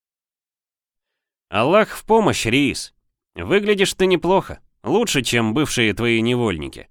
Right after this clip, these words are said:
сказал Серов и услышал в ответ пару неразборчивых проклятий.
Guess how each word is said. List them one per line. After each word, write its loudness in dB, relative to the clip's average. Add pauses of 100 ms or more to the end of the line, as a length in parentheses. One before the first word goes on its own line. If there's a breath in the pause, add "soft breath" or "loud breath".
(720)
сказал -2
Серов -2
и -2
услышал -2
в -2
ответ -2
пару 0
неразборчивых -2
проклятий. -4